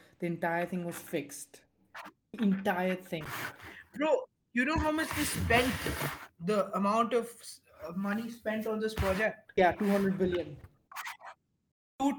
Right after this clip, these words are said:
Speaker 2: twenty billion dollars.
Speaker 1: Yeah. Bro, all
Speaker 2: That's more than Elon Musk has.
Speaker 1: Damn, yeah. Uh, you know
Speaker 2: So, bro, like, it's, it's a massive investment they've made. You know what they're trying to, so there's this concept of soft power. Have you heard of it?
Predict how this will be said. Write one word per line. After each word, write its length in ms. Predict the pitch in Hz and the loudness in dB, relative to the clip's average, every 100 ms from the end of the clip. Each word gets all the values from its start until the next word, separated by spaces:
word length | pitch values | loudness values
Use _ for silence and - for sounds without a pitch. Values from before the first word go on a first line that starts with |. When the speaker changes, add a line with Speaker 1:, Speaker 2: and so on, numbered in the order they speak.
| 262 | 4
Speaker 2:
twenty 400 | 247 247 - 220 | 4 4 4 2
billion 500 | 151 214 214 220 202 | 4 2 4 2 4
dollars. 460 | 180 175 160 - - - | 2 2 -2 -8 -16 -10
Speaker 1:
Yeah. 580 | 381 349 403 392 330 185 - _ _ _ _ _ - | 2 6 8 8 6 2 -4 _ _ _ _ _ -2
Bro, 280 | 330 277 - - | 0 0 -2 2
all 280 | 262 269 277 | 6 8 10
Speaker 2:
That's 220 | 277 277 | 10 8
more 180 | 285 294 | 4 4
than 120 | 302 | 4
Elon 240 | 294 294 294 285 | 4 6 6 4
Musk 200 | 277 - - | -2 -2 -4
has. 320 | 143 - - _ _ _ | -4 -8 -16 _ _ _
Speaker 1:
Damn, 440 | 175 175 156 156 175 | -4 -4 -6 -6 -4
yeah. 300 | 175 165 151 143 _ _ _ _ _ _ _ | -2 -2 -6 -12 _ _ _ _ _ _ _
Uh, 200 | 240 - | -14 -2
you 140 | 233 294 | 0 0
know 180 | 330 - | -2 -4
Speaker 2:
So, 220 | - 269 | -6 -4
bro, 300 | 196 285 262 185 - | 0 2 2 0 -4
like, 220 | 190 214 190 - - - - - - - - - | -4 -4 -4 -10 -14 -14 -10 -8 -8 0 0 0
it's, 280 | 247 247 - - - | -2 -2 -4 -8 -8
it's 240 | 208 - | -8 -2
a 60 | 233 | 4
massive 580 | 196 196 220 226 254 233 | 6 6 6 4 0 -2
investment 520 | 226 220 214 226 208 | -2 -2 -4 -4 -2
they've 140 | 196 190 | -2 -2
made. 120 | 175 202 | -4 0
You 120 | 262 | 0
know 100 | 311 | 6
what 180 | 302 240 | 6 8
they're 120 | 277 | 6
trying 220 | 269 262 | 4 4
to, 60 | 240 - - - - - | 2 -4 -4 -6 -6 -8
so 120 | - 240 | -6 0
there's 200 | 254 254 | 2 2
this 140 | 285 | -2
concept 460 | - 247 247 277 277 | 2 2 2 0 0
of 100 | 254 | 0
soft 420 | - 226 226 - | 2 2 2 0
power. 320 | 202 180 170 | 0 0 -2
Have 140 | 175 190 | -4 -4
you 120 | 190 | 0
heard 160 | 214 240 | 0 0
of 120 | 240 | -2
it? 160 | - | -10